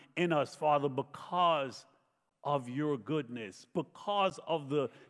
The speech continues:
good gifts that you give. Even being able to gather is a gift from you. Being able to worship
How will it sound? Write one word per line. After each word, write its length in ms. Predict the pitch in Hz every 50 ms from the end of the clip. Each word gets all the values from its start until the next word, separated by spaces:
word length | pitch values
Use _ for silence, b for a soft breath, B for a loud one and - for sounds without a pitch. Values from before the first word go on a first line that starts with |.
| B 127
good 360 | 117 160 175 175 120 101 -
gifts 500 | - - 180 185 180 127 - - - - b b b b -
that 240 | 147 139 - -
you 80 | 175 156
give. 560 | 131 110 147 156 156 139 113 95 - - - _ _ _ _ _ _ _ _ _ _ -
Even 340 | 180 208 180 170 185 175 160
being 300 | 175 190 190 185 185 180
able 360 | 190 190 185 156 170 165 156
to 180 | - - - 147
gather 720 | 113 110 - - 190 190 190 175 147 165 151 135 117 - b b b b b
is 180 | 170 143 127
a 60 | 151 139
gift 600 | 113 113 - - 185 180 151 113 - - - - _ _ _ _
from 300 | - - 170 156 151 147
you. 320 | 160 175 170 160 151 127
Being 320 | 117 165 190 190 190 190
able 320 | 190 202 196 170 160 180 160
to 140 | - - 180
worship 640 | 151 139 147 202 214 196 175 - - - 165 139